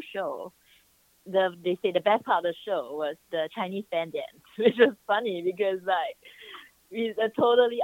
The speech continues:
unexpected result of the whole musical was they liked the dance that I did. <laughs> Um, because there's so many other as-, aspects of the show, you know,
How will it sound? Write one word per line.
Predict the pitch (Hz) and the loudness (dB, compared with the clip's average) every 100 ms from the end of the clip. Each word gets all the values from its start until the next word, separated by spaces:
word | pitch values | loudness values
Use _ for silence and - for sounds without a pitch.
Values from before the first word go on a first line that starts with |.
| 208 | -2
unexpected | 220 185 - 175 - 156 | -2 -4 -6 -12 -8 -8
result | 175 185 156 131 127 - _ | -8 -8 -6 -4 -6 -10 _
of | 160 165 165 170 | -2 -2 -2 -6
the | 165 156 151 - | -6 -4 -6 -2
whole | 185 180 | -2 0
musical | 175 180 175 - 143 120 | -4 -6 -6 -6 -6 -4
was | 151 143 - | -4 -4 -2
they | 151 | -4
liked | 143 139 143 | -4 -6 -8
the | |
dance | 139 156 104 - 185 - | -6 -6 -6 -14 -18 -2
that | 165 139 | 2 2
I | 151 | 0
did. | 165 127 151 190 | 0 0 -2 -4
<laughs> | 214 190 165 - 311 392 523 381 277 | -4 -6 -10 -16 -12 0 0 0 0
Um, | - 165 156 147 165 - | 2 4 4 0 -10 -6
because | 156 185 170 | 2 2 4
there's | 160 - - | 0 2 2
so | 185 | 2
many | 180 160 156 | 2 -4 -2
other | 139 147 143 - | -2 0 -2 -4
as-, | 180 - _ | -8 -8 _
aspects | 165 165 - 170 - - | -2 -2 0 0 -2 -6
of | 147 | -6
the | 147 - | -6 -6
show, | 202 175 123 120 151 _ _ | 0 0 0 -6 -12 _ _
you | 156 | -12
know, | 139 131 | -8 -10